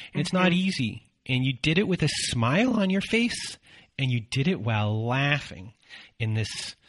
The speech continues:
Speaker 1: you know, your giggle is an infectious giggle, and you're gonna help a lot of people today by telling your story, and you did a marvelous job, and I really wanna thank you for being here.
Speaker 2: Thank you. This is, um, I mean, the,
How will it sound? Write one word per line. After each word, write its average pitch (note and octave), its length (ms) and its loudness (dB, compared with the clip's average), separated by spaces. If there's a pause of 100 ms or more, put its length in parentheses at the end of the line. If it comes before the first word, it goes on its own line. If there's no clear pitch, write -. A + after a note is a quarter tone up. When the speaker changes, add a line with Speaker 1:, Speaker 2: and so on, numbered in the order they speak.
(600)
Speaker 1:
you A#2 140 -4
know, G#2 80 0
your G#2 180 0
giggle D3 440 4
is B2 100 4
an A2 100 4
infectious C3+ 500 0
giggle, C3 580 -2 (360)
and G#2+ 500 0
you're B2 160 0
gonna B2 180 2
help D3 280 -2
a C3+ 40 2
lot B2 440 2
of C3+ 120 -2
people A2 600 -6 (500)
today G2+ 640 -2 (480)
by A#2 100 -2
telling A2 400 0
your G#2+ 100 0
story, G#2 640 -2
and G#2+ 120 -2
you G#2+ 80 0
did G#2+ 140 0
a G#2+ 60 0
marvelous G#2+ 560 -2
job, F#2+ 460 0
and B2 100 -6
I G#2 80 0
really G2+ 260 2
wanna G2+ 260 -2
thank G2 280 -6
you G#2+ 60 -10
for - 140 -8
being F2+ 240 -6
here. F#2 220 -6 (680)
Speaker 2:
Thank G#3 220 -2
you. F#3+ 240 0
This E3+ 260 -6
is, F3 220 -4
um, D3 520 -4
I E3 100 0
mean, F3 260 0
the, D#3+ 300 2